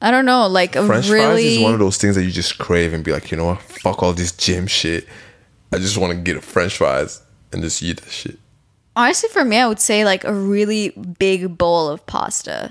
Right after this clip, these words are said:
Speaker 1: but somewhere.
Speaker 2: You just,
Speaker 1: Yo,
Speaker 2: you just
Speaker 1: but
Speaker 2: gave
Speaker 1: at
Speaker 2: me
Speaker 1: a
Speaker 2: a
Speaker 1: re-
Speaker 2: crazy face when I say, when I say pasta.
Speaker 1: But I don't eat pasta
Speaker 2: And
Speaker 1: that
Speaker 2: then
Speaker 1: often.
Speaker 2: now you're like,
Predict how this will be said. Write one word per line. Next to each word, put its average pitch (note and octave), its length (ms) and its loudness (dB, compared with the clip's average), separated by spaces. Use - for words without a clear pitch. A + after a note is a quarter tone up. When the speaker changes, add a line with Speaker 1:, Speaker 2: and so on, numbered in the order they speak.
Speaker 1:
but G3 360 0
somewhere. F#3+ 760 -2
Speaker 2:
You C3+ 100 -14
just, C#3 360 -14
Speaker 1:
Yo, C4+ 180 0
Speaker 2:
you A#3+ 60 0
just A3+ 100 0
Speaker 1:
but - 60 -
Speaker 2:
gave F#3 40 2
Speaker 1:
at G#3 140 4
Speaker 2:
me A#3+ 100 0
Speaker 1:
a G#3+ 60 -2
Speaker 2:
a - 0 -
Speaker 1:
re- G#3 80 2
Speaker 2:
crazy C#3 400 0
face B2 460 -2
when A2 140 -4
I A#2+ 80 0
say, A2 240 -6
when B2 200 -4
I A2+ 80 0
say A#2+ 240 -4
pasta. A2 560 -4
Speaker 1:
But - 40 -2
I G#3+ 80 2
don't C4 160 2
eat C#4 120 -2
pasta G#3+ 300 0
Speaker 2:
And - 100 0
Speaker 1:
that - 60 0
Speaker 2:
then - 80 2
Speaker 1:
often. - 220 0
Speaker 2:
now A2 120 -2
you're G#2+ 120 -4
like, E2+ 200 -6